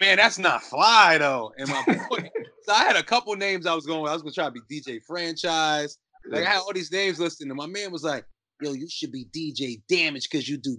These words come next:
Speaker 1: damage."
Speaker 2: <laughs>
Speaker 1: I was just looking like, "Nah, that's kinda whack, bro." <laughs> Like,
Speaker 2: Yeah. <laughs>
Speaker 1: feeling it.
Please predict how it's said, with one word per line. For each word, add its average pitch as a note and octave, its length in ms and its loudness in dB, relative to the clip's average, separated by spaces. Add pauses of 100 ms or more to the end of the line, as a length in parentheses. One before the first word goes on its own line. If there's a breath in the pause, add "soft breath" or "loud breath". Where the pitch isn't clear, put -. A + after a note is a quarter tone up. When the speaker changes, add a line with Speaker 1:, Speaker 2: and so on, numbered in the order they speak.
Speaker 1:
damage." D3 580 2 (460)
Speaker 2:
<laughs> - 0 -
Speaker 1:
I A5 360 -2 (240)
was - 80 0
just F3 140 -2
looking F#3 220 6
like, D#3 340 6
"Nah, E3+ 120 -6
that's B3+ 260 0
kinda G3+ 260 0
whack, G#3 400 4
bro." D#3+ 320 2
<laughs> - 20 -2
Like, E3 200 2 (300)
Speaker 2:
Yeah. D4+ 140 6 (100)
<laughs> - 1160 4
Speaker 1:
feeling B3 260 4
it. F3+ 140 -4